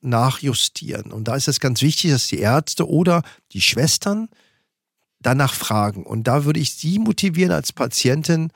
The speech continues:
und auch als Angehörige, das wirklich ernst zu nehmen und auch zu Hause vielleicht Tagebuch zu nehmen und auch zu fragen bei der Aufklärung,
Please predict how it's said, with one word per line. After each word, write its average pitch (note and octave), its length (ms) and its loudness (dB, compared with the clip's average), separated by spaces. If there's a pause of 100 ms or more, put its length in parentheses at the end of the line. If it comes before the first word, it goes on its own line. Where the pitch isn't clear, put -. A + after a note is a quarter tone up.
(500)
und D#3 180 4
auch - 120 -2
als A#2 160 -2
Angehörige, D#3+ 760 2
das C3+ 200 -2
wirklich - 300 -8
ernst C#3 260 -2
zu D3 80 -2
nehmen A2+ 240 0
und C#3+ 140 -4
auch C3 140 -4
zu C#3+ 240 2
Hause F3 320 4
vielleicht C#3+ 400 0
Tagebuch D3+ 540 0
zu D3 220 -10
nehmen C3 300 -2
und C#3 140 -4
auch D#3 200 0
zu - 160 -4
fragen G#3 460 0
bei C3+ 100 2
der - 200 -2
Aufklärung, C#3+ 580 0